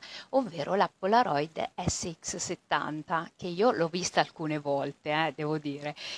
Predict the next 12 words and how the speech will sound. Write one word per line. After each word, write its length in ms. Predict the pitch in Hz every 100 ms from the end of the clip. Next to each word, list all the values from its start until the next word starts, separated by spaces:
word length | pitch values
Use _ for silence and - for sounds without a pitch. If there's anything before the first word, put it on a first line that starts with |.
| -
e 440 | - 196 202 220 208
la 140 | 185
guardo 600 | 208 226 220 214 226 220 226
sempre 580 | - 190 196 202 233
con 380 | - 190 185 196 196
desiderio, 720 | 208 240 208 214 196 180 202
mi 80 | 202
piacerebbe 460 | 208 - 190 180
tanto 300 | - 156 160
scattare 480 | - - - 156 156
con 200 | - 160
lei. 360 | 160 - -